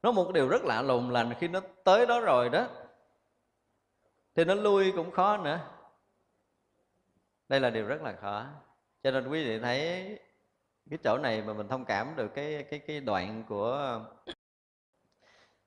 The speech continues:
cái Ngài Ngô Thừa Ân mà diễn tả con khỉ ý thức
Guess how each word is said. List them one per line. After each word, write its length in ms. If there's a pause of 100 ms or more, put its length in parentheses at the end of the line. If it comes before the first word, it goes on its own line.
(600)
cái 120
Ngài 120
Ngô 180
Thừa 120
Ân 200
mà 60
diễn 260
tả 240
con 180
khỉ 120
ý 240
thức 160